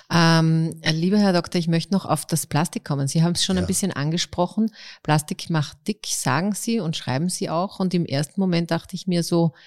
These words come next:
Speaker 1: ähm, "Komisch, ich esse ja gar kein Plastik. Wie kann mich Plastik dick machen?" Aber Sie meinen das Mikroplastik auf der einen Seite, also das über f-, viele, ich habe gelesen, pet-Flaschen, also so diese
Speaker 2: Ja.
Speaker 1: ganz normalen, unter
Speaker 2: Mhm.
Speaker 1: Anführungszeichen,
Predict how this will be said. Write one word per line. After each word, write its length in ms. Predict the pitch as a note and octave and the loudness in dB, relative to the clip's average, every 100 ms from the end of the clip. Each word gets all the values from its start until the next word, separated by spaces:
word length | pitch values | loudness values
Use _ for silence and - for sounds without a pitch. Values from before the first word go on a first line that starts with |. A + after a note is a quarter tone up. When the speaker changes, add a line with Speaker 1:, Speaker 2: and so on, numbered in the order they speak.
| - - _ _ | -20 -20 _ _
Speaker 1:
ähm, 480 | D3 D3+ D3+ D3 C#3+ | 2 4 6 4 2
"Komisch, 420 | - D3 F#3+ - | -2 0 0 -2
ich 140 | D3+ | -4
esse 140 | A#2 C#3+ | -6 -4
ja 60 | F3 | -2
gar 160 | C3 | -4
kein 180 | - C#3 | -2 -4
Plastik. 540 | C3+ A#2+ A#2 - D3 - | -2 -4 -4 -6 -8 -8
Wie 80 | C#3+ | -8
kann 160 | - C#3 | -4 -4
mich 160 | C#3 | -4
Plastik 360 | - C3 - - | -4 -6 -8 -12
dick 240 | E3+ - | -12 -8
machen?" 320 | - C3 E3 D#3+ | -4 -4 -4 -2
Aber 260 | D3+ D3 | 0 2
Sie 300 | C#3 E3 D3 - - - | 2 0 -2 -6 -14 0
meinen 360 | D3 C#3+ D3 | 2 4 2
das 340 | C3 C3 - - | 0 -4 -6 -4
Mikroplastik 800 | D3 D3+ F3+ D#3 F3 F3+ G3 G3 | -2 0 -2 -4 -6 -6 -8 -8
auf 140 | F#3 | -6
der 120 | - D#3 | -6 -4
einen 240 | E3 F#3+ | -4 -4
Seite, 440 | F#3+ G3 - G#3+ - - - - | -4 -6 -4 -6 -8 -16 -20 -2
also 320 | D#3 D3 D3+ | 0 0 0
das 400 | D3+ C#3 - - | -2 -2 -2 -2
über 340 | D3+ D#3 D3+ | -2 -2 0
f-, 260 | C#3 - - | -2 -4 -14
viele, 360 | C#3 - F#3 E3+ | -14 -2 2 4
ich 160 | D3+ D#3 | 2 0
habe 100 | - | -2
gelesen, 400 | E3 D#3 D#3+ D#3+ | -2 0 -2 0
pet-Flaschen, 640 | D#3+ D3+ - C3+ C3+ D3+ | 0 -2 -2 0 0 -2
also 180 | C#3+ D3+ | -4 -2
so 140 | C#3+ | -4
diese 320 | D3 - C#3+ | -6 -6 -6
Speaker 2:
Ja. 60 | F#2 | 0
Speaker 1:
ganz 260 | D3+ D3 E3+ | 0 0 0
normalen, 520 | C#3+ C#3 C3 D3 D#3 | 0 0 2 2 0
unter 220 | D#3 - | -2 -4
Speaker 2:
Mhm. 60 | C3 | -2
Speaker 1:
Anführungszeichen, 720 | C#3 D#3 C#3 C3+ B2 D3 | -2 -4 -4 -2 -2 -4